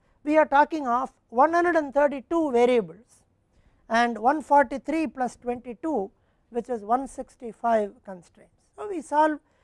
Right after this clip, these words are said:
a slightly large binary problem with one hundred and thirty-two variables and one hundred and sixty-five constraints. Now, let us try and map, let us say, this solution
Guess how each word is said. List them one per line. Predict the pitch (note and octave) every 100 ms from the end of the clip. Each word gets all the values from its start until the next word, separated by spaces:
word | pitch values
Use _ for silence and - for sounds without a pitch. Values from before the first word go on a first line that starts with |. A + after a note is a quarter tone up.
| -
a | B3
slightly | - D#4+ D4+ D#4+ D4+
large | B3 A#3+ C#4 B3+ F3 - _
binary | G3+ B3 C4+ C4+
problem | G3+ G#3+ G3 F3 G3 _ _ _ -
with | G#3+ A3
one | G3 B3 C4+
hundred | C#4+ C#4+
and | C4 A#3+
thirty-two | A#3+ B3 A3+ A#3
variables | A#3 A#3+ A3 E3 F#3 _ _ _ _ -
and | G#3 G#3
one | G3+ A#3+
hundred | A#3+ A#3
and | A3 G#3
sixty-five | - _ A#3+ - A3 G#3+ F3 _
constraints. | G3 E3 _ - _ _ _ _ _ _ _ _ _ _ _
Now, | G4+ G4+
let | F#4+ G4
us | B4 - -
try | D#4 F#4+
and | E4+ C#4 G3+
map, | B3 D#4+ D#4+ _ _ _ _ _
let | B3+ C#4
us | C#4
say, | - C#4 C#4
this | G3+ F#4+
solution | - D4 C#4 C#4 A3+ A3+